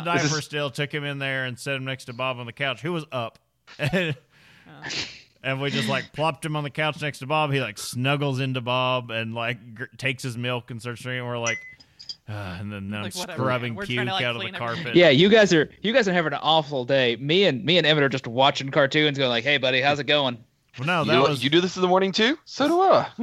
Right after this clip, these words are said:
Speaker 3: It's, it, look, I, I'm not gonna lie. The uncle life is pretty great. It's, it's how I, it's how I've just coasted through with all of my nieces too. Like, you know,
Speaker 1: Mm.
Speaker 3: mom's, you know, my, her, my sister's like, "Oh God, I'm so tired. Come on, Eddie,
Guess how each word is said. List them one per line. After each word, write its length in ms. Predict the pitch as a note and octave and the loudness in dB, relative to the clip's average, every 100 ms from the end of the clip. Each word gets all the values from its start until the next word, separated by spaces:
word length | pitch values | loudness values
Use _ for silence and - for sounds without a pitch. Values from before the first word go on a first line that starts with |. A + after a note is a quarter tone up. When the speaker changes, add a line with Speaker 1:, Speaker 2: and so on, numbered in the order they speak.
| G#3+ | 0
Speaker 3:
It's, 240 | D#3+ D#3+ D#4+ E3 | 0 0 -2 -2
it, 160 | F3+ | 0
look, 200 | F#3+ F#3 - - - - | 2 2 0 -12 -10 2
I, 200 | E3 D#3 | 2 4
I'm 140 | D#3+ D#3+ | 2 2
not 220 | F3 F3 | 2 2
gonna 160 | F3+ F3 | 2 2
lie. 400 | F#3 F3+ C3 B2 - - _ | 2 4 2 0 -10 -20 _
The 120 | D#3 D#3 | 0 2
uncle 320 | E3 E3 E3+ | 2 4 4
life 280 | D#3 D#3+ D#3 | 6 4 0
is 100 | - | -4
pretty 240 | D#3+ D#3 | -2 0
great. 320 | D3+ C#3+ G#2+ | 4 4 2
It's, 240 | - C#3+ - | 0 -2 0
it's 240 | D3 - | -2 -2
how 240 | - D#3 E3 | 2 4 6
I, 340 | D#3+ D#3+ - - _ _ - | 6 4 2 -6 _ _ -6
it's 80 | |
how 120 | E3 E3+ | 2 4
I've 100 | D#3+ | 4
just 240 | F3 - | 0 -4
coasted 500 | - F3 F3 F#3 D#3+ | 2 2 4 0 0
through 220 | E3+ E3 | 4 6
with 120 | F3 E3 | 6 6
all 140 | D#3+ | 6
of 80 | D#3 | 6
my 120 | D#3 | 4
nieces 420 | D3 E3 E3+ D#3+ | 4 4 2 0
too. 340 | - D3+ D#3+ E3+ | 2 4 4 4
Like, 220 | D3+ C#3 | 4 4
you 100 | C3+ | 2
know, 200 | A#2+ A#2+ A#2+ - - - - | 2 2 -2 -16 -20 -20 -20
Speaker 1:
Mm. 180 | G3 F#3+ | -20 0
Speaker 3:
mom's, 280 | C#3 D3 D3 - | 2 4 2 2
you 120 | D3+ | 4
know, 100 | C3 | 4
my, 140 | B2 B2+ | 2 -2
her, 240 | B2+ C3 | -4 -4
my 140 | C3+ C3 | -2 -2
sister's 340 | D#3 - C#3 | 0 0 2
like, 140 | C3 A2+ | 0 0
"Oh 160 | B2+ B2 | -2 -2
God, 180 | C3+ A#2+ | -2 0
I'm 80 | |
so 220 | A#2+ C#3 B2+ | 0 0 2
tired. 400 | C#3+ C3 B2+ B2 - - - | 4 6 4 2 -8 0 4
Come 100 | C4+ | 6
on, 160 | A3 | 8
Eddie, 320 | A3 C4 G3 | 8 8 6